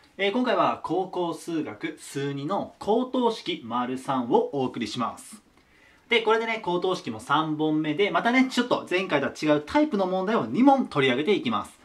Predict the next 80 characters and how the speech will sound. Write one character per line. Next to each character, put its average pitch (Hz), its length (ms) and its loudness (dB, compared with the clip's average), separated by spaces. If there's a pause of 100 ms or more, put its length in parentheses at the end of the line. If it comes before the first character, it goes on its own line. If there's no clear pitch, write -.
(460)
な 226 120 2
の 226 60 4
で、 233 140 2
で 170 160 -2
き 175 60 -10
そ 294 100 2
う - 20 4
な 294 100 4
子 208 60 2
は 151 160 2
ぜ 156 120 -2
ひ 123 80 -6
動 135 260 2
画 135 120 2
を 135 80 -2
止 226 120 0
め 247 80 4
て - 220 2
や 120 100 -4
っ - 80 -10
て 170 80 -4
み 190 80 -4
て 196 80 0
く 160 80 -2
だ 127 100 0
さ 131 220 0
い。 101 160 -6 (380)
で、 254 160 2
ち 262 60 -2
ょ - 20 2
っ 254 40 0
と 247 60 -2
確 180 180 -2
認 190 120 -8
し 185 40 -12
て 208 60 -6
も 208 80 -2
ら 202 80 2
っ 202 100 -8
て、 226 160 6
わ 160 120 2
か 190 120 2
ん 185 60 -2
な 156 80 0
い 127 40 -2
の 120 80 -4
が 117 160 -8
あ 180 40 -4
れ 214 80 0
ば、 127 260 2
今 170 140 -4
か 139 80 -2
ら 120 100 0
ね、 156 200 -2
両 131 160 4
方 135 120 -2
と 135 80 -4
も 131 100 -4
解 143 140 -2
い - 40 -2
て 123 60 0
い 117 60 -2
き - 60 -10
ま 208 120 2
す 233 120 0
ん 226 60 2
で、 180 180 -2
聞 143 80 -4
い 127 60 -2
て 139 40 -2
も 120 80 -2
ら 113 80 -2
え 110 40 -8
た 120 80 -6
ら 107 80 -6
と 113 80 -12
思 101 80 -10
い 101 80 -12
ま 156 160 -4
す。 - 280 -20